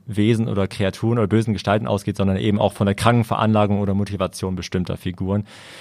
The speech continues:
Manchmal ist es ja dann auch so, dass die, äh, ganze Geschichte, die im Grunde genommen von dieser Figur erzählt wird und dann wird erst später klar in dem Plot-Twist halt, dass das eigentlich alles Blödsinn ist, weil du die ganze Zeit diese unzuverlässige Erzählperspektive hattest und eigentlich alles ganz anders ist, als du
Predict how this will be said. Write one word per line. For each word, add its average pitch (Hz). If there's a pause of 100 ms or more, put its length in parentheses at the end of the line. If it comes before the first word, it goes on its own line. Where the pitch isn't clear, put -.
(220)
Manchmal 110
ist 104
es 95
ja 104
dann 104
auch 101
so, 110
dass 95
die, 101
äh, 98
ganze 123
Geschichte, 151
die 120
im 120
Grunde 127
genommen 117
von 120
dieser 120
Figur 123
erzählt 123
wird 95
und 104
dann 107 (180)
wird 113
erst 120
später 127
klar 113
in 120
dem 110
Plot-Twist -
halt, 110
dass 104
das -
eigentlich 110
alles 107
Blödsinn 113
ist, 101
weil 98
du 98
die 101
ganze 120
Zeit 110
diese 107 (140)
unzuverlässige 113
Erzählperspektive 101
hattest 104
und 117
eigentlich 110
alles 120
ganz 104
anders 104
ist, 101 (380)
als 110
du 104